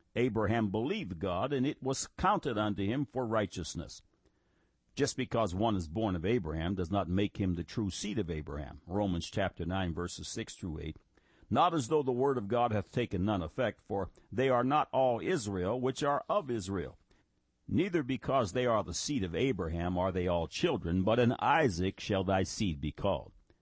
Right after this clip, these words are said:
That is, they which are the children of the flesh.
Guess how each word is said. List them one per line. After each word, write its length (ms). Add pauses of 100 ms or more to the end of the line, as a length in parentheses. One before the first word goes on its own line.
(260)
That 240
is, 240
they 180
which 240
are 160
the 100
children 440
of 100
the 80
flesh. 420